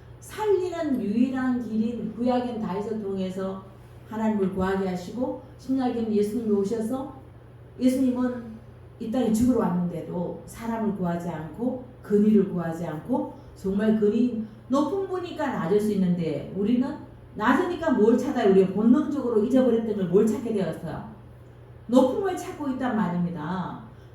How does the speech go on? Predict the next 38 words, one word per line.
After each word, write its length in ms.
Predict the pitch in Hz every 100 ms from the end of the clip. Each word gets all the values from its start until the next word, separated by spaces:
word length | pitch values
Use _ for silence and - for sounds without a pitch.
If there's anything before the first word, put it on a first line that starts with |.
| - - -
없-, 380 | 285 466 - 381
아무것도 440 | 254 311 427 339
없는 120 | 262
안 200 | 220 214
가진 260 | 269 320 277
티끌이니까 640 | 403 415 440 381 - 269
뭘 340 | 202 180 269 320
찾고 300 | 320 320 285
있어요? 680 | 247 214 208 226 - - - - - - -
가진 360 | - 302 330 311
걸 120 | 277
찾고 280 | - - 269
있는데 520 | 233 226 226 220 220 - - -
조금 440 | 370 381 403 392
더 280 | 349 330 247
영안이 460 | 214 208 285 320
열리면 340 | 277 262 254 196
뭘 220 | 185 233
볼까요? 840 | 262 247 220 185 180 226 220 - - - 240
영혼을 520 | 311 370 381 370 277
볼 140 | 277
수 120 | 254 254
있단 260 | 226 208
말입니다. 720 | 185 160 160 151 156 156 - - - -
난 180 | 233 302
저는 240 | 294 349 370
어릴 300 | 285 - -
때부터 380 | 339 262 294
그 180 | 254 262
영생을 840 | 226 254 - 320 269 247 190 - -
주님 260 | 240 254
바라보게 460 | 220 220 254 240 220
하셔서 280 | 190 175 175
여섯 200 | 226 220
살 200 | 349 339
때 80 | 254
바라보게 420 | 214 196 185 180
했어요. 440 | 180 - 160 135